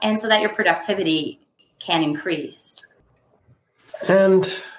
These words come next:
Speaker 2: were there any influential people in your life that sort of moved this into you?
Speaker 1: Yeah, definitely my father.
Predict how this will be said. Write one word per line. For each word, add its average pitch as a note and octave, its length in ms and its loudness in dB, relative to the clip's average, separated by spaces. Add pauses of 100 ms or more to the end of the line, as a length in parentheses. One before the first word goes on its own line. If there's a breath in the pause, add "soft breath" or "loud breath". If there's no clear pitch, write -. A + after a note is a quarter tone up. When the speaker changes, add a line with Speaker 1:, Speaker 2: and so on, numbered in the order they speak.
(420 loud breath)
Speaker 2:
were D#3 140 2
there F#3 180 4
any G#3 420 2
influential C#3 720 0
people B2+ 400 -4
in A#2+ 80 2
your A2+ 160 2
life A2 360 0
that A2 140 -6
sort A2+ 300 -2
of G2+ 240 -6 (580)
moved B2 380 4
this A#2 280 2
into G#2 300 -2
you? - 160 -16 (800)
Speaker 1:
Yeah, - 180 -8 (220)
definitely G#3 680 0
my D#3+ 200 2
father. E3 720 0